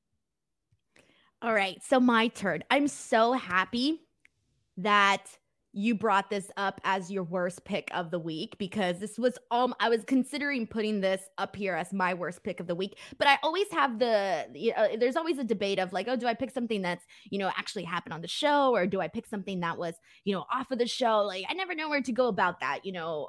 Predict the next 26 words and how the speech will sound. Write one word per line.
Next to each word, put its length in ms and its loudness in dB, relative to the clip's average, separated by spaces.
in 100 -6
terms 300 -2
of 120 -6
what 200 -2
to 80 -14
pick. 240 -6
So 260 2
I'm 220 2
so 560 0
happy 380 -4
that 140 -2
you 80 -6
put 200 -8
this 160 -10
one, 160 -4
because 380 0
holy 600 4
damn, 240 -2
like, 160 -4
here's 220 2
the 80 0
thing. 260 0
When 240 0
I 180 0
first 320 -4
saw 400 4